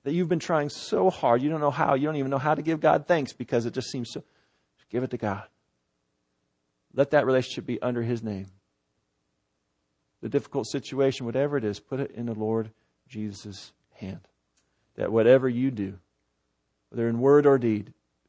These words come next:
that you would do it in the name of the Lord Jesus, and that you'd give thanks to him through the Father. Father, we do thank you for this morning. We do thank you for the opportunity we have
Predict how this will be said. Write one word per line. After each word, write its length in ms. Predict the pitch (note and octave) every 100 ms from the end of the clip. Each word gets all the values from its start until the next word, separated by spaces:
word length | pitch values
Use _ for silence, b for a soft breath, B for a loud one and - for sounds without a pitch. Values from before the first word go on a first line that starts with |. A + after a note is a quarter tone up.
| _
that 140 | - -
you 120 | A#2+
would 200 | A#2+ G#2+
do 200 | C3+ C#3
it 140 | C#3 -
in 80 | A#2+
the 80 | A#2
name 420 | A#2 B2 A#2+ A#2+ -
of 140 | A2
the 80 | G#2+
Lord 640 | A2 A#2+ D3 C#3+ D3+ C#3+ - _ _
Jesus, 580 | A2 A2 G2+ F#2+ - - _ _ _ _ _ _ _
and 80 | G#2
that 140 | G2+ A2+
you'd 180 | G#2+
give 240 | A#2 A2+ G#2 _ _
thanks 320 | A#2+ A#2 A2
to 100 | -
him 260 | G#2+ A2 F#2+
through 240 | - G2+ G#2
the 80 | _
Father. 360 | - - B2+ G#2 _ _ _ _ _ _ _ _ _ _ _ _ _ _ _ _
Father, 220 | C#3 B2
we 80 | B2+
do 140 | C3+
thank 260 | C3 A#2+ A#2
you 60 |
for 180 | A2 A#2
this 180 | G#2+ -
morning. 380 | A#2+ B2 B2 A#2+ _ _ _ _ _ _ _ _ _ _ _ _
We 220 | _ - C3
do 60 |
thank 260 | C3 B2 A#2+
you 40 |
for 140 | - A#2+
the 140 | B2
opportunity 520 | A#2 B2 - B2+ A#2
we 160 | A#2 A#2
have 320 | A#2 A#2